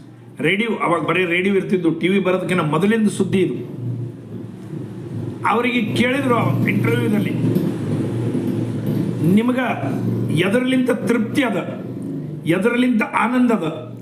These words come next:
ಯಾವ ಕೆಲಸ ಮಾಡಿದ್ರೆ ನಿಮ್ಗೆ ಸಮಾಧಾನ ಇರ್ತದ?" ಅಂತ ಹೇಳಿದಾಗ ರತನ್ ಟಾಟಾ ಹೇಳಿದ ಮಾತುಗಳು. ಅವ್ರು, ರತನ್ ಟಾಟಾ ಹೇಳ್ತಾರ,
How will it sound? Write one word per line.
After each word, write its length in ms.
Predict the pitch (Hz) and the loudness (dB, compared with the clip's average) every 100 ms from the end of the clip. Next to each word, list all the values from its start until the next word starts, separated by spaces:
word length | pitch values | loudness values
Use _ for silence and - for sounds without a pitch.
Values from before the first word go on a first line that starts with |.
| - | -10
ಯಾವ 480 | 131 165 208 233 214 | -2 0 2 0 0
ಕೆಲಸ 280 | 233 226 247 | 0 2 2
ಮಾಡಿದ್ರೆ 300 | 240 240 240 | 2 0 0
ನಿಮ್ಗೆ 200 | 240 233 | 0 2
ಸಮಾಧಾನ 640 | 196 - 190 233 247 220 226 | 2 2 2 2 2 0 2
ಇರ್ತದ?" 340 | 180 - 170 190 - - - - - - - - - - - - - - - - - - | 0 0 2 2 -2 -8 -14 -16 -18 -20 -20 -20 -20 -18 -18 -18 -18 -18 -20 -20 -12 -4
ಅಂತ 200 | 202 196 | 0 2
ಹೇಳಿದಾಗ 380 | 190 220 240 240 | 2 2 2 0
ರತನ್ 440 | 190 185 262 262 | 0 0 0 0
ಟಾಟಾ 360 | 247 254 247 208 | 2 0 2 2
ಹೇಳಿದ 180 | 208 202 | 2 0
ಮಾತುಗಳು. 640 | 185 165 139 113 107 - - - - - - - - - - _ _ - | 0 0 -2 -4 -8 -16 -20 -20 -20 -20 -20 -20 -20 -20 -20 _ _ 0
ಅವ್ರು, 200 | 202 - | 2 2
ರತನ್ 300 | 220 233 214 | 2 2 2
ಟಾಟಾ 260 | 226 220 | 2 0
ಹೇಳ್ತಾರ, 340 | 196 196 208 | 0 0 0